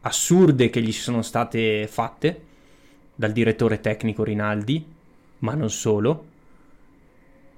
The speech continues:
E dunque è scoppiato il caos. Poi entreremo dopo nei dettagli sulle conseguenze, su quello che è successo. Ma io vorrei discutere di questa cosa. Perché sono arrivati a tanto?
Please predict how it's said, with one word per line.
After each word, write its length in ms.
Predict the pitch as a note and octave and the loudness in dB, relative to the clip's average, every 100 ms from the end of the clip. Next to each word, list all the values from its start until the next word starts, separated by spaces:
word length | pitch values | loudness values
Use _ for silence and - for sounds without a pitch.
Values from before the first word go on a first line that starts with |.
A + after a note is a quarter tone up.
| - _ _ | -20 _ _
E 120 | - | 0
dunque 260 | D3+ D3+ D#3+ | 6 6 6
è 40 | |
scoppiato 380 | D#3 C#3 C3 B2 | 2 2 2 2
il 100 | A2+ | 0
caos. 500 | - - G2+ - - - - | 0 -4 -6 -12 -16 -18 2
Poi 260 | F#3+ F#3+ | 6 8
entreremo 680 | F#3 C#3+ D3+ C3+ C#3 C#3+ C3+ | 8 8 6 6 6 6 4
dopo 240 | C3 C3 C3+ | 4 4 4
nei 140 | A#2+ | 2
dettagli 560 | A#2 A#2 B2 B2+ B2+ B2 | 0 2 2 4 2 0
sulle 240 | - A#2 | 0 0
conseguenze, 680 | A#2 A#2 - A2+ C#3 B2 A#2+ | 2 0 -2 2 2 2 -2
su 100 | A2+ | -2
quello 180 | A#2+ | 0
che 100 | A2+ | 0
è 40 | A2+ | -2
successo. 600 | - A#2 G#2+ G#2+ - G#2 - _ - - _ | -4 -4 -6 -6 -10 -12 -14 _ -20 -20 _
Ma 120 | B2 | 2
io 120 | C3 D#3 | 6 8
vorrei 240 | C3+ B2 | 8 4
discutere 480 | B2 A#2 C3+ B2 A#2+ | 2 -2 -2 0 2
di 100 | A#2 | 2
questa 300 | A#2 A2 A#2 | 0 -2 -4
cosa. 400 | - G#2 G#2 F#2+ - _ _ - - | -2 -4 -4 -10 -16 _ _ -20 0
Perché 320 | C3+ B2 D3+ | 2 4 4
sono 200 | D3 D#3 | 4 4
arrivati 340 | B2 A2+ A#2 A2 | 4 4 2 0
a 40 | |
tanto? 440 | A2 A#2 A2 - | -2 -2 -4 -10